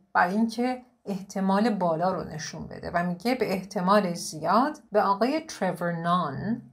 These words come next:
که یک کارگردان معروف هستن، در اولین آدیشنی که با ایشون داشتم نمیگفتم ایدریان،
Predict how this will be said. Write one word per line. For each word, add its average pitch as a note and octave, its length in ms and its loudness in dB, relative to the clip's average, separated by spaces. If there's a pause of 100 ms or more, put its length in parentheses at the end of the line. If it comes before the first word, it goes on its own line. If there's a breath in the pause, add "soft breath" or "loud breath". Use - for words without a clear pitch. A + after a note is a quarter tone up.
(140)
که - 160 0 (280)
یک F#3 480 -6 (140)
کارگردان F3 760 2
معروف D#3+ 560 -2
هستن، E3+ 840 -2 (420 soft breath)
در G#3+ 140 8
اولین G#3+ 1000 0
آدیشنی G3 540 0
که G3 120 -8
با E3 80 -6
ایشون D#3+ 340 -6
داشتم E3+ 400 0
نمیگفتم F3+ 640 0
ایدریان، D#3 640 -10